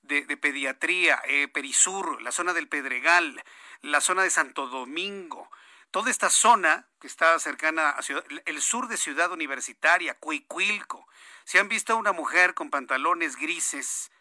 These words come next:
y que lleva en su poder un perrito yorkie, ¿sí? Son, son de estos chiquitos blancos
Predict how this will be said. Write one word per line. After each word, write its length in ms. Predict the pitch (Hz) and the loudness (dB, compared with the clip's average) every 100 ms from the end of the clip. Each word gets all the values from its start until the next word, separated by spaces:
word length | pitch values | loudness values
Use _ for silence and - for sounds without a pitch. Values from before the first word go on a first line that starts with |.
| _ _ _ _ _ _ | _ _ _ _ _ _
y 100 | - | -6
que 160 | - 151 | -2 2
lleva 340 | 180 208 196 | 4 4 2
en 100 | 180 | -2
su 140 | 151 | -4
poder 400 | 131 139 147 175 - | -8 -4 -2 -2 -2
un 320 | 170 196 185 | -10 -10 -8
perrito 680 | 156 143 165 - - 165 - _ | -4 -4 -6 -4 0 0 0 _
yorkie, 680 | - 185 151 - 143 208 _ _ | 2 2 2 -4 -10 -12 _ _
¿sí? 260 | - 175 - | -16 -14 -10
Son, 200 | 220 208 | -10 -8
son 120 | 220 | -12
de 60 | 226 | -10
estos 160 | 226 | -10
chiquitos 560 | - - - - - 151 | -8 -10 -10 -14 -12 -10
blancos 500 | 139 151 156 160 151 | -4 -4 -4 -10 -10